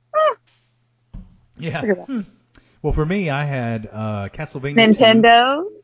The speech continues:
Speaker 1: Nintendo.
Speaker 2: Simon's Quest.
Speaker 1: No,
Speaker 2: There we
Speaker 1: sorry,
Speaker 2: go.
Speaker 1: go ahead.
Speaker 2: Nintendo. <laughs> Nintendo. There's a few on here. So
Speaker 1: Yeah.
Speaker 2: Castlevania two, Simon's Quest, The Last of Us, Kingdom Hearts two, BioShock Infinite,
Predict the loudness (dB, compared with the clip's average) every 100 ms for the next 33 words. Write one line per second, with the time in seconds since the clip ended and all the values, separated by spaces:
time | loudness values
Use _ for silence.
0 | -10 -8 -2 -2 -2 -4 -6 -4 -6 2
1 | 4 4 2 2 0 -2 -12 -12 -12 _
2 | _ -14 -14 -20 _ -12 -4 -4 -4 -6
3 | -4 -4 -4 -6 -8 -8 -8 -8 -14 -20
4 | _ -20 _ _ _ _ _ 4 4 4
5 | 2 -2 -2 -2 -4 -6 -6 -8 -8 -10
6 | -8 -6 -6 -12 -20 _ _ -10 -8 -8
7 | -10 -8 -6 -6 -8 -12 _ _ _ _
8 | _ -8 -6 -4 -4 -4 -8 -14 -10 -6
9 | -6 -8 -14 _ _ _ _ _ -14 -8
10 | -6 -6 -8 -10 -10 -8 -10 -8 -12 -12